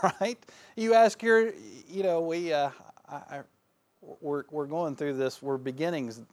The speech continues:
beginning this training with Ruby. Oh, but there's a, a rough time there before that training starts,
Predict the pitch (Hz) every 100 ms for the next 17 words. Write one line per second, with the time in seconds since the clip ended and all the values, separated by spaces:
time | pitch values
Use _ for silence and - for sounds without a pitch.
0 | - 123 127 147 151 123 110 113 - -
1 | - _ _ _ _ _ _ _ _ -
2 | _ - - 160 156 127 101 98 120 120
3 | 104 92 85 - - - - - - -
4 | - 113 104 90 _ _ _ _ _ _
5 | _ _ _ - _ 135 135 156 143 139
6 | - 131 123 147 160 - - 160 139 113
7 | 110 107 120 123 120 113 117 - 151 139
8 | 131 - - 156 147 135 - 143 139 143
9 | - -